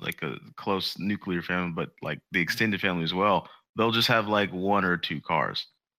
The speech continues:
right? Everybody will use the one or two cars. They'll go into the town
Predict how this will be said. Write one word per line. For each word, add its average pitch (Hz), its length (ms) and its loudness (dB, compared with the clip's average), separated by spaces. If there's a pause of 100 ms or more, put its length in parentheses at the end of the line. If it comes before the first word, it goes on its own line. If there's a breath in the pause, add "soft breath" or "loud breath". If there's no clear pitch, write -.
(220)
right? 85 160 4
Everybody 85 320 2
will 85 140 -2
use 82 180 -4
the 80 100 -6
one 78 180 -2
or 78 100 -2
two 69 160 -6
cars. 90 600 2 (340 soft breath)
They'll 80 100 -2
go 85 180 2
into 80 200 0
the - 80 -10
town 98 600 2